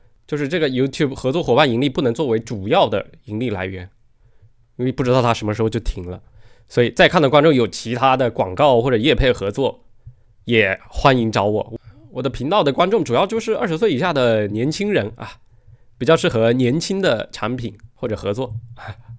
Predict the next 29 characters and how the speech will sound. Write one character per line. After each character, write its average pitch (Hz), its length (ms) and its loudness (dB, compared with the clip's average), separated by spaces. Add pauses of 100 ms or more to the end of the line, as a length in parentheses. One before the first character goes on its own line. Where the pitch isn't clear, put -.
(140)
<laughs> - 880 -20
欢 151 180 2
迎 123 120 0
找 113 120 6
我， 113 120 2
欢 123 220 2
迎 107 80 -2
找 101 100 2
我。 101 240 -2 (560)
<laughs> - 640 -16
然 107 140 -6
后 110 80 -2
以 110 160 0
后 123 220 4
如 110 160 -2
果 110 420 4
广 113 160 2
告 127 100 2
和 127 120 2
业 127 120 2
配 123 140 0
接 123 160 4
的 120 60 2
比 107 100 -6
较 117 100 2
好 107 200 -2
的 101 80 -6
话， 117 120 -2
也， 107 260 -4